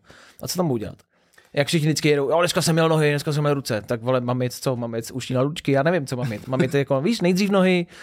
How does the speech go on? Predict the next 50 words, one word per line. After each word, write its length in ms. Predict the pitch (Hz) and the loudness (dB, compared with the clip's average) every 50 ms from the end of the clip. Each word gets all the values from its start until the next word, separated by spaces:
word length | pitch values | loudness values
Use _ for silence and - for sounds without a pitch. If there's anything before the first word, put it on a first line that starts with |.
| - - - _ - | -20 -20 -18 _ -2
potom 260 | 160 151 202 175 170 | 0 2 2 2 2
jako 200 | 160 165 170 156 151 | 2 2 0 2 2
za-, 100 | 165 - | 0 2
jasně, 320 | 165 180 180 170 - 110 107 | 2 0 0 0 -4 -6 -4
můžu 220 | 127 147 170 214 | -2 0 0 0
si 120 | 208 - 190 | 0 2 0
na 80 | 196 | 2
to 120 | 190 190 170 | 2 0 -2
přijít 260 | - - 180 151 - | 0 -2 -2 -2 0
sám, 360 | 127 107 104 117 147 196 233 _ - - - - - - | 0 -2 0 -2 -4 -6 -8 _ -16 -20 -20 -20 -14 -2
bude 180 | 135 151 170 | 0 2 2
to 100 | 170 180 | 2 2
trvat 200 | 170 175 160 139 | 2 2 2 2
dlouho, 500 | 113 110 113 120 113 127 165 185 208 226 - - - - - - _ _ - | 2 2 0 2 2 2 2 2 2 0 -4 -12 -20 -20 -20 -20 _ _ -8
bude 200 | 135 143 160 156 | -2 -2 -2 0
to 80 | - 165 | 2 2
nějaká 340 | 165 156 151 151 170 160 160 | 2 2 2 2 2 0 0
v 80 | - | 0
úvozovkách 560 | - 196 170 160 147 147 131 - 147 143 139 | 0 2 2 4 2 2 0 0 0 0 0
ztráta 320 | - - 151 147 139 131 120 | -2 0 0 0 2 0 -2
času, 560 | - 123 113 - - 147 156 160 180 190 - _ _ _ _ _ _ | -4 -4 -6 -4 -2 -2 -2 -2 -4 -8 -12 _ _ _ _ _ _
tím, 180 | - 139 139 123 | -2 0 0 2
že 160 | 135 127 107 - _ _ _ - | 0 0 -2 -4 _ _ _ -8
ano, 300 | - 123 139 143 143 143 - _ _ _ _ _ _ - | -6 -4 -4 -4 -4 -6 -10 _ _ _ _ _ _ -2
něco 220 | 151 135 - 143 | -2 0 0 0
se 100 | 127 135 | -2 0
rozvím, 360 | 127 127 123 131 147 143 139 - | 0 0 0 2 0 0 0 -2
ale 160 | - 131 127 127 | -2 -2 -2 0
vlastně 240 | 127 123 - 139 | -2 -4 -6 -6
už 120 | - 127 113 | -8 -6 -6
bych 120 | 123 117 | -6 -6
to 100 | - 123 | -4 -6
mohl 160 | 120 117 110 | -6 -6 -6
vidět 160 | 107 110 104 104 | -6 -6 -6 -6
na 100 | 104 107 | -6 -6
začátku, 420 | 131 127 - 135 135 - - 135 | -6 -4 -4 -4 -6 -4 -6 -4
tak 140 | 127 123 - | -6 -4 -4
proč 180 | - 117 113 | -4 -6 -6
půl 200 | - - 123 120 | -6 -6 -4 -4
roku 160 | 117 113 - 117 | -4 -4 -6 -6
trávit 360 | 113 110 110 110 110 - - | -6 -6 -4 -6 -8 -10 -8
tím, 160 | - 120 113 | -8 -6 -6
že 80 | 113 107 | -6 -6
tam 100 | 120 113 | -8 -8
budu 120 | 113 107 | -8 -10
chodit 240 | - 113 110 113 117 | -8 -8 -8 -6 -4
a 40 | 110 | -2
dělat 200 | 110 107 107 - | -2 -2 -4 -4
to 80 | 104 | -6
blbě? 300 | 104 110 120 135 139 160 | -6 -4 -2 -2 -4 -4